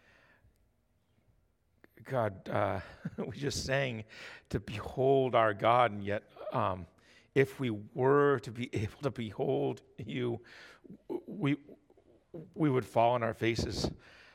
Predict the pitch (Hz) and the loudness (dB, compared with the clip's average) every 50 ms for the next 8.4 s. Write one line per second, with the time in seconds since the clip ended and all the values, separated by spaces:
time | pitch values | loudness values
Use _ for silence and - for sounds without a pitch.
0 | _ _ - - - - 139 131 135 135 123 127 127 120 117 117 117 117 113 104 | _ _ -16 -14 -8 -2 0 2 2 2 4 4 6 6 6 6 6 6 4 4
1 | 101 95 - - - - - _ _ _ _ _ _ _ _ _ _ _ _ _ | 2 -2 -4 -6 -8 -10 -12 _ _ _ _ _ _ _ _ _ _ _ _ _
2 | _ _ - - - 127 123 117 113 113 113 107 107 107 - - - - - - | _ _ -16 -8 -2 2 4 6 6 6 6 6 4 2 0 -6 -18 -20 -20 -20
3 | - - - - - 139 117 113 101 98 - - - - - _ _ _ _ _ | -20 -20 -20 -14 -8 -8 -6 -6 -6 -8 -10 -12 -16 -20 -20 _ _ _ _ _
4 | _ _ _ _ _ - 135 117 117 117 113 107 107 98 110 120 139 139 127 107 | _ _ _ _ _ -12 -10 -6 -4 -4 -4 -4 -4 -2 0 2 2 2 0 0
5 | - 117 107 101 104 - - - - - - _ _ - - 113 107 113 - - | -2 -4 -4 -6 -6 -10 -16 -20 -20 -20 -20 _ _ -6 -2 -2 -2 -2 -2 -2
6 | - 117 117 113 101 101 101 101 107 - - 117 101 104 104 107 107 113 - - | 0 2 4 4 4 2 0 -2 -6 -8 -8 -8 -6 -4 -2 0 0 0 -2 -4
7 | 113 107 107 - - - - 113 113 117 113 113 107 - - - - - - 113 | -10 -10 -10 -10 -12 -10 -6 -4 -4 -4 -2 -4 -4 -6 -8 -14 -18 -14 -10 -10
8 | 107 101 98 95 92 92 90 | -8 -8 -8 -10 -10 -12 -12